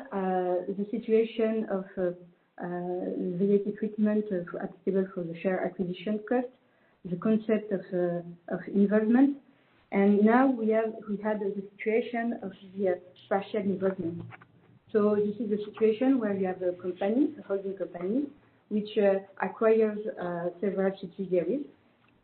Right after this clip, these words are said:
which incurs costs in that context, but, uh, provides, uh, taxable services only to some, uh, of these, uh, of these subsidiaries. In that case, the court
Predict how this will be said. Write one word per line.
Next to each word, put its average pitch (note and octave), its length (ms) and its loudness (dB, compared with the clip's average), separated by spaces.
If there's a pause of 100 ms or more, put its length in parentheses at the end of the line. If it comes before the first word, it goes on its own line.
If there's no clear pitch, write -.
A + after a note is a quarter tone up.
which G#3 240 -2
incurs A3+ 440 4 (120)
costs A3+ 240 4 (100)
in F#3 200 2
that F#3 240 -2
context, G#3 380 -2 (800)
but, G#3 260 4 (120)
uh, F#3+ 140 4
provides, A#3 400 2 (180)
uh, F#3 200 0 (100)
taxable G3+ 420 -2
services G#3+ 480 -2 (120)
only A3+ 480 2
to G#3 120 -6 (100)
some, A#3+ 300 2 (420)
uh, F3+ 360 0 (120)
of F#3+ 140 -2 (180)
these, G3+ 280 -4
uh, F3 540 0 (320)
of F#3+ 160 2
these G#3 120 0 (120)
subsidiaries. F#3 540 -2 (1500)
In G#3+ 140 6
that B3 240 4
case, A3 280 0 (280)
the F#3+ 60 -2
court C4+ 320 -2